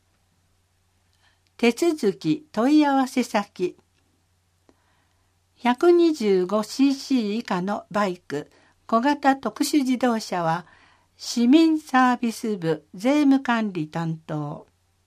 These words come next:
なお、一、手続きには、原動機付き自転車標識交付証明書、申告済証、ナンバープレート、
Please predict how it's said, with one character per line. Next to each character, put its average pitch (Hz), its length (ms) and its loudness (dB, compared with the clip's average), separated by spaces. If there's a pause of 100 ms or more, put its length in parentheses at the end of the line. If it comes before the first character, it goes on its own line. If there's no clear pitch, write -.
(2000)
な 220 240 -2
お、 202 80 -10 (440)
一、 190 460 -8 (300)
手 240 160 0
続 247 360 -4
き 185 140 -4
に 185 140 0
は、 170 180 -4 (400)
原 277 300 4
動 269 240 2
機 254 180 -6
付 - 460 -10
き - 20 -
自 196 120 -10
転 285 320 2
車 190 200 -4
標 247 260 0
識 269 260 -8
交 233 340 -4
付 233 160 -8
証 214 320 -2
明 190 240 -4
書、 - 340 -8 (460)
申 269 360 4
告 240 320 -4
済 202 280 -4
証、 175 440 -8 (720)
ナ 226 200 2
ン 302 120 4
バ 262 220 2
ー 240 60 -2
プ - 160 -6
レ 208 220 -2
ー 175 40 -10
ト、 170 320 -14